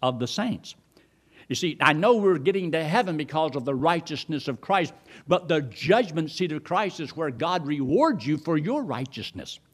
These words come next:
for what you have done. And God says, "You will be dressed or decked out with certain praise, honor, and glory that comes to you because of what you did for the Lord."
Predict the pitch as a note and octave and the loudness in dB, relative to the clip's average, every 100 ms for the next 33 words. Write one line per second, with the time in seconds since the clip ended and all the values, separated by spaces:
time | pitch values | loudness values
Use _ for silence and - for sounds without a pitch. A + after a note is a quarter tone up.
0 | _ _ _ - C3+ F3+ D#3 A3 A#3+ E3 | _ _ _ 0 4 4 4 4 4 2
1 | C3+ A#2 C#3+ F#2 D2 - _ _ _ _ | -4 -2 -2 -2 -10 -20 _ _ _ _
2 | _ _ _ - - - - G#2 G#2+ B2 | _ _ _ -20 -20 -20 -8 -6 0 2
3 | B2 - C3+ C#3 C3 C3+ G3+ G#3+ G3 F3 | 2 0 0 0 -6 -2 2 4 4 2
4 | F3 A#2 B2+ F#3+ G#3 - - D3+ C3+ G#2+ | -4 -6 -4 -2 -2 -6 -2 0 0 0
5 | F#3 G3 - - F3 F3+ F#3 - - - | -4 -4 -8 0 4 6 4 2 -18 -20
6 | _ B2+ A#2+ - F#3+ E3+ D#3+ C3+ _ - | _ -6 -6 -4 -4 -2 -4 -6 _ 0
7 | F3+ F#3+ E3 E3+ F3 F3 G3 D3 A2+ C#3 | 0 0 0 2 2 0 -4 -4 0 6
8 | G3+ G3 G3 D3 D3+ C#3+ - E3 F#3 F#3 | 8 8 4 4 0 0 -2 0 0 -2
9 | E3+ D3+ E3 E3+ - - - C3 D3+ C#3+ | -6 0 2 2 0 -20 -8 -2 0 0
10 | C3 C3+ A2 D3+ C3 D3 C3 - A#2+ A2+ | 0 -2 -2 -6 -4 -2 -2 -4 -6 -4
11 | A2+ G2 C#2 | -2 -2 -4